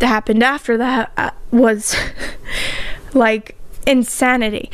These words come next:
So he starts, like, helping Erin's shoulder, and she's like, "Oh my God, like, I'm ac-, like, I actually, like, feel better." Like, it wa-, and, and then all of a sudden he's like,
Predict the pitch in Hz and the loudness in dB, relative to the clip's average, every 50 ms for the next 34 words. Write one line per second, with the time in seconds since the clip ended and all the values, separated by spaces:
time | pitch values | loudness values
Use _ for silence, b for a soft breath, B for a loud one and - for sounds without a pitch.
0 | B B B B B B - - 269 254 254 - 262 240 - 277 285 269 269 - | B B B B B B 2 2 2 2 4 2 0 2 4 2 2 2 0 0
1 | - 247 233 220 220 - 240 262 269 269 269 - 262 240 240 233 220 - - 240 | 0 0 0 0 -2 0 2 2 2 4 4 2 2 2 0 -2 -2 -2 0 0
2 | 233 226 214 208 208 208 - - 349 392 427 392 339 285 254 226 226 - - 254 | 0 0 0 0 -2 -2 2 2 4 4 4 4 4 4 4 2 0 0 0 0
3 | 240 - - 233 - - 247 302 381 359 226 214 - 262 349 381 285 269 254 240 | 0 0 -4 -4 0 4 4 6 6 4 2 0 -2 0 2 2 2 2 4 4
4 | 226 240 233 254 294 - - - - 240 226 226 - 240 226 220 226 247 269 - | 4 4 4 2 0 -2 -6 -2 0 0 0 2 4 4 4 4 4 2 0 -2
5 | - - 294 285 240 240 226 214 208 208 - - 269 277 233 220 190 214 220 311 | -2 0 0 4 4 4 4 2 0 -4 0 4 4 4 4 2 0 2 2 4
6 | 440 415 262 - - - B B B B B B B B B B 254 214 240 220 | 4 4 2 0 -2 -10 B B B B B B B B B B 2 4 4 4
7 | 226 220 - - - 247 233 220 226 226 226 233 233 247 277 302 285 262 247 220 | 2 0 -2 -2 0 0 2 2 2 4 4 6 6 6 4 4 2 2 0 0
8 | 233 254 277 285 311 285 - - 277 262 262 254 247 247 240 254 233 214 - 226 | 0 -2 0 0 0 2 4 4 4 4 6 4 4 4 4 4 4 4 4 2
9 | 214 208 208 - | 2 0 -2 -8